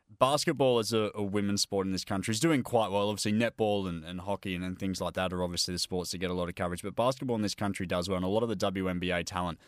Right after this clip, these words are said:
do come to the W N B L. So I think there'll be uh, a, a niche market for it or a section of the, the population that will go. And I know I'll go, and I think,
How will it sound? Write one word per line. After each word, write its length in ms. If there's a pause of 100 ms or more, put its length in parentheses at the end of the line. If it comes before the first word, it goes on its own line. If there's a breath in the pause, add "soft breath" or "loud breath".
(240 soft breath)
do 180
come 240
to 100
the 80
W 320
N 120
B 100
L. 100
So 120
I 60
think 200
there'll 160
be 240 (440 soft breath)
uh, 360
a, 140
a 80
niche 420
market 400
for 220
it 60
or 160
a 60
section 360
of 100
the, 220
the 100
population 600
that 60
will 120
go. 120
And 120
I 80
know 240
I'll 220
go, 200
and 100
I 80
think, 240